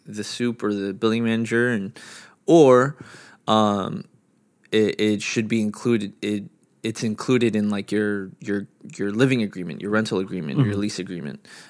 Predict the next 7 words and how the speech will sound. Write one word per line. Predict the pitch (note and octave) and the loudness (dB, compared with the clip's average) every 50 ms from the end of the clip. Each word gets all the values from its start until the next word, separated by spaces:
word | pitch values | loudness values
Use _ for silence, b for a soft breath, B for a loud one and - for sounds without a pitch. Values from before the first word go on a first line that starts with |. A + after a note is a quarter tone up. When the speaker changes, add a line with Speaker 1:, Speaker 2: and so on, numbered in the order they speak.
| B - | B -12
Speaker 1:
uh, | - F2+ F#2 F2+ F2+ F2 - - | -10 -8 -8 -8 -8 -10 -12 -12
where, | - - G2 G2 G2 F#2+ F#2+ F2 E2 D2+ - A#2+ - _ _ - | -8 -4 -4 -2 -2 -2 -2 -2 -4 -6 -8 -12 -16 _ _ -8
okay, | A2 - - G#2+ G2 G2 G2 G2 F#2+ - - - - _ _ _ _ _ _ _ _ - | -6 -4 -4 -4 -4 -2 -4 -6 -8 -10 -16 -20 -20 _ _ _ _ _ _ _ _ -12
like, | - G2+ G2 - - - - - - - | -10 -10 -10 -12 -14 -16 -16 -18 -14 -10
in | G#2+ G#2+ | -10 -8
these | G#2 G#2 G#2 G2+ G2 - - - - - - - - - - - _ _ _ | -6 -6 -6 -6 -6 -8 -12 -12 -14 -18 -20 -20 -20 -20 -20 -20 _ _ _
buildings, | - G#2+ G#2 G2+ G#2+ G2+ G2+ G2+ - | -4 -4 -2 -4 -4 -6 -6 -8 -12